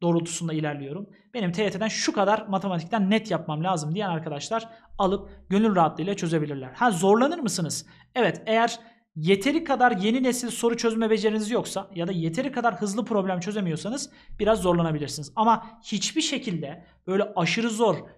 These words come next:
çözülemeyen, e, işte efendime söyleyeyim derece tayfaya oynayan falan bir deneme değil arkadaşlar. Ama şunu da söylemek istiyorum.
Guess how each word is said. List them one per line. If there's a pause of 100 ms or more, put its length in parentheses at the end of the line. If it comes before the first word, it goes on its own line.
çözülemeyen, (300)
e,
işte
efendime
söyleyeyim
derece
tayfaya
oynayan
falan
bir
deneme
değil
arkadaşlar. (320)
Ama
şunu
da
söylemek
istiyorum.